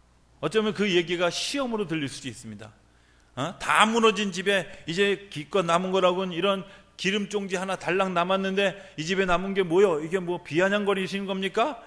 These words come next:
이렇게 이야기할 수 있는데도 불구하고 우리 집에 남은 것이 이 기름,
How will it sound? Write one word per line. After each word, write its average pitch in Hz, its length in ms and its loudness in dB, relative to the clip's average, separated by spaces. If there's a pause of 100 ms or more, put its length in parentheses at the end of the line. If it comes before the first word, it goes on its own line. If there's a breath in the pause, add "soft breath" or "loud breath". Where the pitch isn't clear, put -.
(140 loud breath)
이렇게 160 320 -2
이야기할 139 440 -2
수 - 140 -12
있는데도 120 400 -8
불구하고 113 720 -8 (260 loud breath)
우리 113 140 -8
집에 113 220 -8
남은 110 300 -8
것이 107 280 -14
이 185 140 -10
기름, 190 380 -8